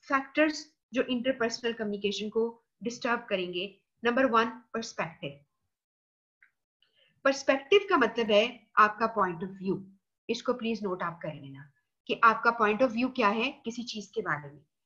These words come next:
आपके क्या perspectives हैं। यहाँ पे एक मिसाल दी हुई है कि अगर एक बंदा ये समझता है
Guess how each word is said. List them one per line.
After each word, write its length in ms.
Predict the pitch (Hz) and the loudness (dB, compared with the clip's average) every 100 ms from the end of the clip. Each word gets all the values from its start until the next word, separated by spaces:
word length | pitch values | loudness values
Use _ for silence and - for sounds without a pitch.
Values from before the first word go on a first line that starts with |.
| _ - | _ 2
आपके 280 | 202 214 247 | 2 2 -6
क्या 200 | 247 233 | -2 -4
perspectives 880 | 233 208 - - 214 196 - 196 165 | 0 -2 -2 -6 -4 -4 -2 -4 -4
हैं। 220 | 156 - _ - | -10 -10 _ -4
यहाँ 180 | 240 220 | 0 4
पे 60 | 247 | 2
एक 100 | 240 | 2
मिसाल 420 | 226 247 240 285 | -6 0 4 4
दी 140 | 262 214 | 2 -2
हुई 200 | 196 190 | -2 0
है 120 | 196 - _ _ _ _ _ _ _ _ _ _ - | 0 -2 _ _ _ _ _ _ _ _ _ _ -4
कि 100 | 233 | 0
अगर 320 | 233 233 262 | 0 4 2
एक 280 | - 240 190 | 4 -2 0
बंदा 440 | 202 214 240 240 - - 233 | 0 4 2 2 -10 -12 2
ये 160 | 311 | 2
समझता 460 | 320 247 220 - 220 | 4 2 2 2 0
है 220 | 226 | 2